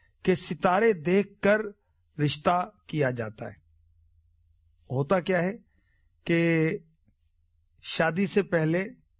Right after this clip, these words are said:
لڑکا لڑکی یا ان کے پیرنٹس، ماں باپ، یہ کسی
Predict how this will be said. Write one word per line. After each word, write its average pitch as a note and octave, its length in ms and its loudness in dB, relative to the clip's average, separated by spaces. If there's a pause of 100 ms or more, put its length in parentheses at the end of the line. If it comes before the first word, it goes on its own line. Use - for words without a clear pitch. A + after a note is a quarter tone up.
(440)
لڑکا D3+ 380 2
لڑکی E3 500 0
یا E3+ 100 0
ان D#3 180 -2
کے D#3+ 100 0
پیرنٹس، C#3+ 540 -2 (280)
ماں C3 160 0
باپ، C3 300 -4 (680)
یہ F#3+ 140 2
کسی G#3+ 540 -2